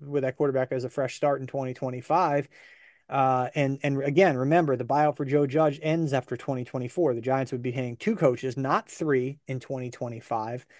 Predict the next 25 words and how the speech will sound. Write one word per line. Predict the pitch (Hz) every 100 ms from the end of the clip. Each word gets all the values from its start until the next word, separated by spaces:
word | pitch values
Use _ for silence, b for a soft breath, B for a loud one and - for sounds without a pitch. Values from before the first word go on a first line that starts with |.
| b
If, | 170 156 -
if | 208 240
hypothetically | 202 185 170 160 151
they | 139 131
fired | 131 127
Daboll | 120 113 113
after | 117 123
this | 156 165 170
year, | 151
they'd | 139 127
be | 123
paying | 135 123
three | - 151 190
coaches | 190 160 156 143
again | 123 131 170 156
next | 117 - -
year, | 110 104 147 b b b b -
uh, | 127 123 117
which | 117 117
is | 123
what | 123
they | 117
did | 117 117 110
last | 127 208 170 -
year. | 113 104 131